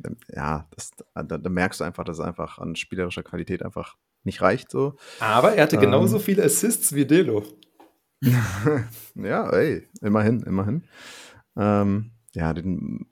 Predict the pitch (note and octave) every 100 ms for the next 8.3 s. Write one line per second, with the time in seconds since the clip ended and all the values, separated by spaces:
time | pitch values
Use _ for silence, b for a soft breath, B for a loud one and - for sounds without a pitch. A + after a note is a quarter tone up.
0 | _ - F#2+ F2+ G2 F#2 G#2+ F#2 F#2 F#2
1 | F#2+ F2+ F#2+ F2 F2 F2 D2+ F2 G2 F#2
2 | F2 - - F#2 F2+ E2 F2 F#2 F#2+ F#2+
3 | - G2 F#2+ F#2 F2+ F2 - F2 G2 G2+
4 | F#2+ F2+ G2 G2 G2 G2 G#2+ B B B
5 | B B - F#2+ - - - F2+ G2 A#2+
6 | C3 B2 B2 - G#2 G#2+ A#2 A#2+ B2+ B2+
7 | - - _ _ _ - G#2 B2 B2+ C#3
8 | - -